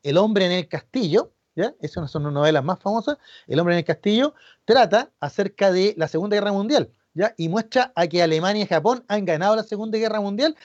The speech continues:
y tienen un gobierno mundial y con-, controlan el planeta. Entonces él describe cómo sería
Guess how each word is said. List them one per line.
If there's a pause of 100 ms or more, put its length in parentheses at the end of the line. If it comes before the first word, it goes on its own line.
(120)
y
tienen
un
gobierno
mundial (360)
y
con-,
controlan
el
planeta. (300)
Entonces
él
describe
cómo
sería